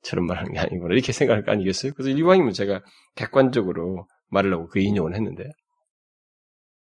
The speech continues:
때때로 제가 이게 참 어떤 내용들을 이렇게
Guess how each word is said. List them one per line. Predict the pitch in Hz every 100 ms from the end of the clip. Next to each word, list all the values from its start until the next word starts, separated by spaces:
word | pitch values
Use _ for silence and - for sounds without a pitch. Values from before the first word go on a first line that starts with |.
| _ -
때때로 | 117 123 147
제가 | 113 110 107
이게 | 101 101
참 | 98 101 95 90
어떤 | 92 95 107 95
내용들을 | 92 95 95 92 90 90 139 - _ _ _ _ _ _ _ _ _ _ _ _ -
이렇게 | 101